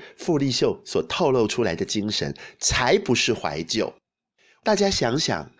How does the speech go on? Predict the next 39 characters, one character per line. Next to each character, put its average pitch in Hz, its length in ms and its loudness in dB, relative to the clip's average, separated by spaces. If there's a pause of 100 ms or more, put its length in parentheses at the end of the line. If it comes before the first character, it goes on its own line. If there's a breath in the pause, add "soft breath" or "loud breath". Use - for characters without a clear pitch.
(300 soft breath)
为 226 300 4
什 92 240 0
么 - 220 -6 (280)
我 95 80 -2
们 98 100 0
的 123 60 0
社 117 220 0
会 98 140 0
会 98 140 0
怀 80 320 -4
旧？ - 300 -2 (480 loud breath)
台 165 180 0
湾 262 140 2
现 240 160 0
在 202 120 2
也 123 120 0
弥 98 180 -2
漫 123 180 -2
着 101 120 -4 (120)
极 135 300 -2
浓 143 320 0
烈 180 200 2
的 104 80 0
怀 85 200 -4
旧 92 200 0
情 76 280 -6
绪， 85 300 -6 (960)
当 143 160 2
然 101 240 -2 (240)
是 - 200 -2
因 95 100 0
为 95 100 2
对 98 140 0
现 95 260 0
实 78 220 -2
不 85 140 -4
满， 78 260 -10 (640 loud breath)
因 220 160 0
为 220 280 2